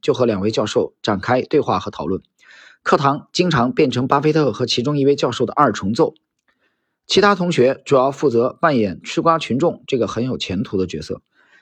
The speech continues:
这样的学生当然更容易受到老师的宠爱。按照巴菲特的描述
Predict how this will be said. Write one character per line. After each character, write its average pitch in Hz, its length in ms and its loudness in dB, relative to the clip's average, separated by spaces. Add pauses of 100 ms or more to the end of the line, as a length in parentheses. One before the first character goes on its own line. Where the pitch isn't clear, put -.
(120)
这 226 120 4
样 208 80 4
的 175 60 0
学 151 140 2
生 165 320 0
当 180 140 4
然 139 300 2
更 170 320 0
容 110 180 0
易 139 60 2
受 135 160 0
到 120 100 4
老 101 140 0
师 104 160 -4
的 110 80 2
宠 98 180 -8
爱。 92 200 -8 (320)
按 151 140 0
照 151 140 4
巴 160 180 2
菲 165 120 -2
特 165 100 4
的 143 80 0
描 123 180 2
述 139 300 -2